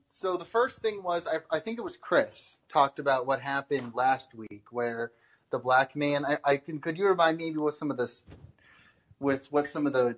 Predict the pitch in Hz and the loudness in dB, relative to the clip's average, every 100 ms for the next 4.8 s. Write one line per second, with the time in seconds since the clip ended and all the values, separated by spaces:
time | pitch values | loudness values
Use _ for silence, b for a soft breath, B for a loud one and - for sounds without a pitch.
0 | 123 151 160 135 113 110 - 110 104 107 | -2 -4 -2 2 2 0 -4 -4 -4 0
1 | 127 123 151 147 143 135 127 - 127 135 | 0 4 4 4 2 2 -2 6 8 8
2 | 135 123 117 120 131 127 - 117 107 110 | 6 4 6 6 6 6 4 4 -10 -6
3 | 127 123 113 113 113 123 135 135 131 120 | -6 -4 -8 -4 -2 0 -2 -6 -12 -10
4 | 120 117 - 131 135 127 120 | -10 -8 2 4 6 4 0